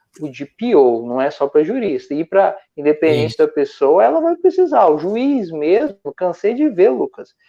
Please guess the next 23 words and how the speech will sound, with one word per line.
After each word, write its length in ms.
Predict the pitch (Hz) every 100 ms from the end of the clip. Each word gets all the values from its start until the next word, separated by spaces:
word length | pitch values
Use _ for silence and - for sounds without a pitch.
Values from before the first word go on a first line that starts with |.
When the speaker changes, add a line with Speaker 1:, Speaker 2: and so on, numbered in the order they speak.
| _ _
Speaker 1:
cansei 360 | 151 151 202
de 120 | 247 285
ver 140 | 208
em 140 | 196
audiência 800 | 185 185 175 175 160 196 226 185 - - _
o 60 | 156
juiz 360 | 180 170 190
com 180 | - 226
código 500 | - 160 175 165 - _ _
do 160 | 160 190
lado. 320 | 156 151 156
Os 120 | 190 170
ministros 840 | 208 202 226 330 - - 175 139
do 140 | 147
S 360 | 147 147 - -
T 60 | 131
F, 400 | 123 170 240 -
se 100 | 170
você 260 | 170 190
prestar 380 | 190 214 214 214
atenção 540 | - 151 131 - 175 202
nas 160 | 165
sessões 640 | - 131 - 151 262 -